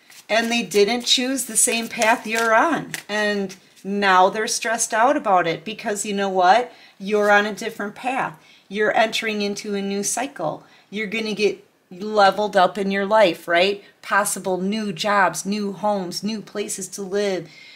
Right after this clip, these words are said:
new clothes, new hairstyle. You guys could have gotten your hair colored recently. And a new partner that you can build with. Yeah, Cancer. And this person can't stop holding on.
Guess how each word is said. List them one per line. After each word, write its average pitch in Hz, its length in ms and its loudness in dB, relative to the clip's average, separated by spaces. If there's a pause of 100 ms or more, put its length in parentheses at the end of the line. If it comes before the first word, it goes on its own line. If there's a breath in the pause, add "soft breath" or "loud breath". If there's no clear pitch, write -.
(120 loud breath)
new 220 360 -2
clothes, 202 600 2
new 226 260 -6
hairstyle. 202 800 0
You 180 80 -8
guys 185 300 0
could 214 180 -12
have 190 160 -4
gotten 185 320 0
your 175 140 -8
hair 185 260 -4
colored 202 500 -4
recently. 214 720 -10 (1400 loud breath)
And 220 520 2 (240)
a 233 120 0
new 233 200 -4
partner 202 880 -4
that 202 160 0
you 202 140 -6
can 196 200 -6
build 202 340 -2
with. 160 300 -2 (2000)
Yeah, 214 460 4
Cancer. 185 760 -2
And 208 160 0
this 220 160 -6
person 220 460 -6
can't 196 320 -8
stop 196 320 0
holding 196 400 -4
on. 180 460 0